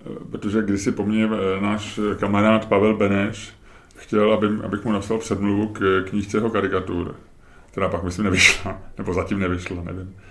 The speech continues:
Tak jsem s-, zkoumal jako karikatury a tak a zajímavosti, co bych k tomu mohl napsat. A našel jsem nějakou studii, která zjistila, že dělali experiment, že jak se dělají takový ty politic-, ty policejní portréty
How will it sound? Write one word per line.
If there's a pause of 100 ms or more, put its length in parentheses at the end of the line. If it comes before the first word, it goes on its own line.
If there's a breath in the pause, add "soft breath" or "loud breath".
(220 loud breath)
Tak
jsem
s-,
zkoumal
jako
karikatury
a
tak
a (140)
zajímavosti,
co
bych
k
tomu
mohl
napsat. (680 loud breath)
A
našel
jsem
nějakou
studii, (500)
která
zjistila, (600 soft breath)
že
dělali
experiment,
že
jak
se
dělají
takový
ty
politic-,
ty
policejní
portréty